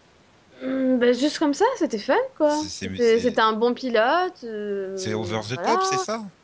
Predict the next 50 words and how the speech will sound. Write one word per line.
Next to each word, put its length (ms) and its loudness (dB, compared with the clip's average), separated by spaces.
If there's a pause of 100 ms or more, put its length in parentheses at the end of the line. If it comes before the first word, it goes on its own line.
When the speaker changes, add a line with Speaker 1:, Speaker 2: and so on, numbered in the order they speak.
(120)
Speaker 1:
Tu, 460 -8
n-, 300 -2 (140)
pff, 380 -14
non, 220 4 (240)
tu 100 -8
reconnais 300 -2
bien 160 0
les 100 0
Trois 180 -4
Mousquetaires, 600 -4
quoi. 160 0
Tu, 460 -4
c'est, 240 0
c'est 160 0
écrit 280 -2
comme, 320 2
bah, 120 0
comme 260 2
ont 100 4
toujours 280 2
été 240 6
écrits 280 0
les, 200 -4 (280)
les 120 -6
Mousquetaires, 560 -2
quoi. 180 2
Ils... 220 2 (600)
ils 140 -2
font 120 2
un 80 2
peu 120 -2
ce 100 -4
qu'ils 180 -4
veulent, 400 4
et 120 0
cetera. 840 0
Et 40 -6
puis 280 -12
voilà, 260 0
il 60 4
y 20 4
a 60 2
de 60 -10
l'aventure. 640 0
Et 60 4
puis 140 -12
t'as 100 2
toujours 220 0
Richelieu 540 4
qui, 360 -6